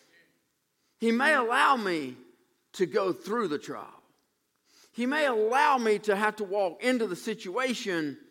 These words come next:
for my own good. Yeah,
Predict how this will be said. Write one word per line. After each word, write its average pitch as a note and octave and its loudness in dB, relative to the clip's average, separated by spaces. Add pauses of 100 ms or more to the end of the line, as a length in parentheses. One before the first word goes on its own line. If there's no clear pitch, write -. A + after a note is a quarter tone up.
(180)
for - -2
my E3 -6
own D#3 -6
good. D3 -4 (1300)
Yeah, F#3+ 0